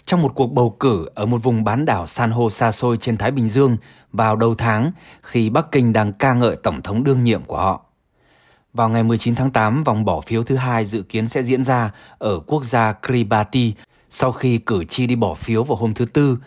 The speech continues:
nơi họ đã bỏ phiếu trong cuộc bầu cử quốc gia, được coi là cuộc trưng cầu dân ý về mối quan hệ chặt chẽ của nước này với Trung Quốc và chi phí sinh hoạt hiện tại của người dân.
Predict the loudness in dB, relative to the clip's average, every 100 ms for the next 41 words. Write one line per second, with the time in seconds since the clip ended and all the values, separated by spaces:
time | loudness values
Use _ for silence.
0 | -18 _ -4 0 0 -2 -2 -2 -2 -2
1 | -2 -2 0 -2 -2 -2 0 0 0 -2
2 | -2 0 2 2 0 -6 -20 -4 -2 0
3 | 0 0 -2 -4 0 0 2 2 2 2
4 | 0 0 0 0 0 -2 -2 -4 -4 -4
5 | -6 -4 -6 -4 -4 -2 0 -2 -2 -8
6 | -16 -16 -2 0 0 -2 -4 2 2 0
7 | _ _ -20 _ 0 0 0 0 -2 2
8 | -2 2 0 0 0 0 0 0 -2 -4
9 | -4 0 2 2